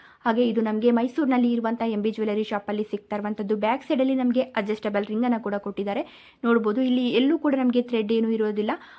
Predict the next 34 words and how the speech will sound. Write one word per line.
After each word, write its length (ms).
ಹಾಗೆ 220
ನಮಗೆ 220
ಮುತ್ತಿನ 440
ಮಣಿಯನ್ನ 460
ಕೂಡ 200
ಇದರಲ್ಲಿ 240
ನಮಗೆ 220
ಮೂರು 400
ಸೈಜಲ್ಲಿ 400
ಕೂಡ 160
ಕೊಟ್ಟಿರುವಂಥದ್ದನ್ನ 680
ನಾವಿಲ್ಲಿ 240
ನೋಡ್ಬೋದು. 400
ತುಂಬ 380
ಚೆನ್ನಾಗಿ 320
ಬಂದಿದೆ 300
ಅಂತಾನೆ 260
ಹೇಳ್ಬೋದು. 500
ಇಷ್ಟು 200
ಗ್ರ್ಯಾಂಡ್ 280
ಆಗಿರುವಂಥ 460
ಈ 100
ಒಂದು 200
ಹಾರದಲ್ಲಿ 440
ಕೇವಲ 400
ಐದು 220
ಗ್ರಾಮ್ 260
ಅಷ್ಟೇ 300
ಇರುವಂಥದ್ದು. 440
ನೋಡುವಾಗ 500
ನಮಗೆ 300
ಏನಿಲ್ಲ 460
ಅಂದ್ರೂ 220
ಒಂದು 280